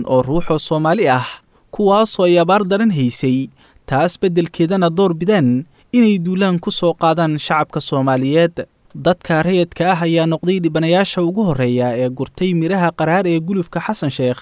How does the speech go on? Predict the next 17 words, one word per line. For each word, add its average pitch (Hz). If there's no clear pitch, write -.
waxaana 185
abaarihii 190
iyo 127
dhibaatadii 131
haysatay 165
uga 214
sii 139
darnayd 131
duqaymaha 180
wuxuushnimo 127
oo 127
ay 127
fulinayeen 170
diyaaradaha 175
Maraykanka 202
iyo 190
Turkiga 127